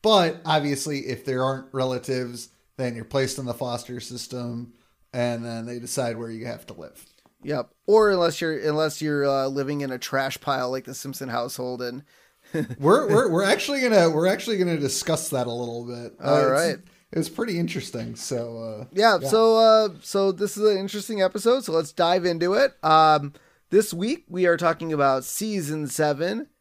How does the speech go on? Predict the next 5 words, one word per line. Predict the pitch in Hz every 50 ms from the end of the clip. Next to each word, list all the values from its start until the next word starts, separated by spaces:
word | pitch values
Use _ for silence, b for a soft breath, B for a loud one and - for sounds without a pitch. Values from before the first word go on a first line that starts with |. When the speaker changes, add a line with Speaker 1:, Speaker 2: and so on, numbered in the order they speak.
| _ _ _ _ _ _ -
Speaker 2:
episode | 226 214 220 196 151 - 185 175 160 156 151 147 143
number | 151 151 147 143 131 135 123
three, | 117 - - - 160 160 160 156 160 170 190 202 196 _ _ _ _ _ _ _
Home | - 262 294 339 349 330 302 285
Sweet | - - 226 240 277 269 - _